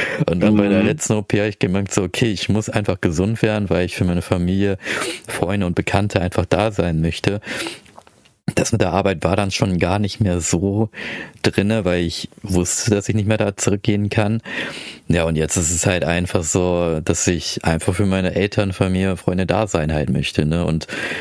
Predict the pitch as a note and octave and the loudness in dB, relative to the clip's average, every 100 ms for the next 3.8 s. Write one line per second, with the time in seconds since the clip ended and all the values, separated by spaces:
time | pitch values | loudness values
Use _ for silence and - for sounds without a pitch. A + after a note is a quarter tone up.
0 | - G2+ F2+ G2+ C3 _ _ _ _ - | 0 2 2 -2 -10 _ _ _ _ -2
1 | F#2+ F2+ C#2+ - _ _ - E2+ D#2+ F2+ | 0 0 -4 -10 _ _ -2 0 0 0
2 | F#2+ F2+ F#2+ F2+ F2 - F#2 F#2 E2 D#2 | 0 0 0 0 0 0 0 0 0 -2
3 | - F2+ G2+ A2 B2+ B2 C3+ | -2 -2 0 0 0 0 -2